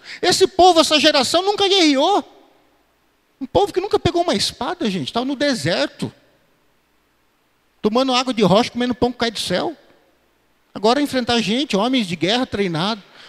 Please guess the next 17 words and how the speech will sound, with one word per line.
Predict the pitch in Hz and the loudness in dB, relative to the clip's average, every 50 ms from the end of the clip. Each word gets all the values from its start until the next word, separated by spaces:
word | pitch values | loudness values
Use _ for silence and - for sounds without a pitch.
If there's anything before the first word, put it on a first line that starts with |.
| - _ | -12 _
Josué | 131 165 175 208 214 | -2 0 0 2 0
fala | 226 220 | 0 0
assim, | 202 - | 0 0
"Pronto, | - 247 202 175 185 196 - - - - - - _ _ _ _ _ _ _ _ _ - | 0 0 2 0 0 -2 -6 -12 -20 -20 -20 -20 _ _ _ _ _ _ _ _ _ -8
eu | 147 156 | -6 -4
vou | 156 214 | -2 -2
morrer, | 226 233 233 185 160 196 226 | 0 0 0 2 2 0 0
vai | 269 | -2
todo | - - 294 | -4 -4 -6
mundo | 294 302 311 | -6 -2 0
morrer | 269 247 269 | 0 0 0
comigo." | - 311 269 208 214 233 240 226 220 202 - _ _ _ _ _ _ _ _ _ _ _ _ _ _ _ _ _ _ _ - | -2 -4 -4 -4 -4 -6 -6 -8 -12 -18 -20 _ _ _ _ _ _ _ _ _ _ _ _ _ _ _ _ _ _ _ -6
Aí | 165 185 | -6 -6
Deus | 175 156 175 190 190 | -4 -4 -4 -4 -4
fala | - 196 180 | -4 -6 -6
assim, | - - 175 160 147 139 - - _ _ _ - 127 | -6 -8 -8 -10 -10 -12 -14 -18 _ _ _ -14 -10
"Josué, | 135 147 143 160 170 160 139 117 110 | -8 -8 -6 -4 -4 -6 -6 -6 -10